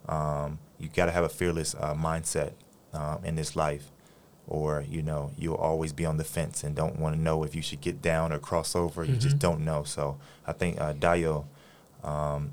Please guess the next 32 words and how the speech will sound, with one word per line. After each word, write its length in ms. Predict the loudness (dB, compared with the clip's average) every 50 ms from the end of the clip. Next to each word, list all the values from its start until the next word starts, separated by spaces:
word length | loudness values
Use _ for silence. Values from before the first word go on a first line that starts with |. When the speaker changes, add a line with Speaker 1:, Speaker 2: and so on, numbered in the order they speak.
| -6 -8
Speaker 1:
expressed 460 | -4 -4 -4 -2 0 0 0 0 0
a 20 |
lot 200 | 0 2 2 2
of 60 | 2 0
those, 320 | 0 0 0 -2 -2 -4
uh, 420 | -6 -6 -4 -4 -4 -6 -6 -8 -10 -12 -16 -20 -20 -20 -20 -20 -20 -12 -4
characteristics 800 | 0 0 0 0 0 -2 -2 0 0 0 0 -2 -4 -6 -6 -8 -10
of 80 | -8
just 200 | -6 -6 -6 -4 -4
being 200 | -2 -2 -2 -4
fearless, 580 | -6 -6 -4 -2 -2 0 0 -2 -2 -4 -8 -12 -16 -20 -20 -20 -20 -20 -16 -10 -8
uh, 100 | -8 -6 -4
defense, 580 | -2 -2 -2 -2 -2 -2 -2 -2 -2 -4 -6 -8 -4
guarding 300 | 0 2 2 2 2 0
the 60 | 0
best 320 | 0 0 -2 -2 -2 -4 -4
player, 300 | -2 -2 0 0 -2 -4
sometimes 440 | -4 -4 -6 -4 -4 -4 -4 -4 -4
playing 280 | -4 -4 -2 0 0
the 60 | -2
point 280 | -2 -2 -2 -2 -2 -2
guard, 380 | -2 0 2 2 2 0 -2 -4 -10 -16 -10 -4
Speaker 2:
Mm-hmm. 180 | -2 0 0 2
Speaker 1:
and 180 | 2 0 0 0
really, 260 | 0 0 0 0 -2
you 140 | -2 -2 -2
know, 240 | -2 -2 -2 -4 -6 -8 -6 -4
being 160 | -2 0 0
a 60 | 0
leader 300 | 0 0 0 0 0 0
out 200 | 0 -2 -4 -6
there. 200 | -6 -6 -6